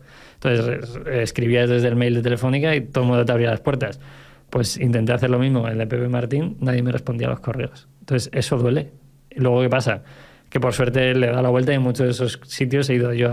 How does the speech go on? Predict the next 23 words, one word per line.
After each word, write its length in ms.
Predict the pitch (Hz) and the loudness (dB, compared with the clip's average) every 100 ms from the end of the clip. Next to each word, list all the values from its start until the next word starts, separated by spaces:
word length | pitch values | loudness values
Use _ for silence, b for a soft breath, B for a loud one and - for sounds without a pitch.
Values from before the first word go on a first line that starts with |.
| 117 | 0
dar 100 | 113 | -2
las 180 | 101 | -6
charlas. 400 | - 113 110 127 | -6 -8 -8 -12
Entonces, 480 | - 123 120 117 - - B B B B B B - | -10 -4 -2 -2 -6 -14 B B B B B B -8
a 100 | 131 | -2
base 320 | 131 139 151 | 0 0 0
de 320 | 139 143 147 | 2 2 0
crear 420 | 143 123 127 135 117 | -2 0 2 0 -2
y 20 | |
de 80 | 113 | -4
hacer 260 | 107 123 123 | -4 -4 -2
cosas 460 | 135 131 117 104 | -2 -2 -4 -4
y 60 | 123 | -6
de 100 | 110 | -6
tener 180 | 110 113 | -4 -2
un 160 | 123 123 | 0 0
propósito, 680 | 123 135 139 135 135 139 139 | 0 0 0 -2 0 -2 -2
es 120 | 123 | 0
muy 160 | 123 120 | 0 0
probable 380 | 123 120 123 135 | 0 0 0 0
que 40 | 117 | -2
consigas 440 | 110 - 113 107 | -6 -8 -8 -6
algo. 320 | 107 107 - | -6 -8 -14